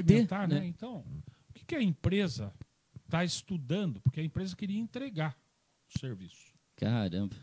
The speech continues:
Speaker 1: E aí o Cláudio já não
Speaker 2: Aí,
Speaker 1: dormiu.
Speaker 2: não, aí você pode chamar o segundo colocado ou o terceiro colocado.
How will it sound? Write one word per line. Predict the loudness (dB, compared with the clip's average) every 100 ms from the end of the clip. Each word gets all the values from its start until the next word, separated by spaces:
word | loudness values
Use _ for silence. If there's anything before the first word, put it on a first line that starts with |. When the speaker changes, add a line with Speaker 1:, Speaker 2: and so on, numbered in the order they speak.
| 2
Speaker 1:
E | 6
aí | 6
o | 4
Cláudio | -2 0
já | 2
não | 2
Speaker 2:
Aí, | 4
Speaker 1:
dormiu. | 6 4 2 -6 -8 -4
Speaker 2:
não, | -2 2
aí | 6 6 6
você | 4 2 2
pode | 2 0
chamar | 2 2 4
o | 2
segundo | 2 2 2 2 2
colocado | 2 2 2 -2 -2 -6 -18 -14
ou | -2 0 0
o |
terceiro | -2 -6 -6 -8 -10
colocado. | -10 -10 -10 -12 -12